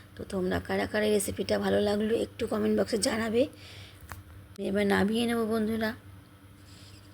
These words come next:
তো দেখো, নামিয়ে তোমাদের সঙ্গে শেয়ার করছি, এক এক করে প্রত্যেক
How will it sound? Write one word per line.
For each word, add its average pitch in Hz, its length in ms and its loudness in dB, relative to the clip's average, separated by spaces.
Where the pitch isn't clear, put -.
তো 196 80 -8
দেখো, 185 520 -2
নামিয়ে 190 460 4
তোমাদের 190 360 -2
সঙ্গে 190 460 2
শেয়ার 190 340 2
করছি, 202 600 0
এক - 160 -4
এক 202 180 2
করে 202 180 -2
প্রত্যেক - 400 -6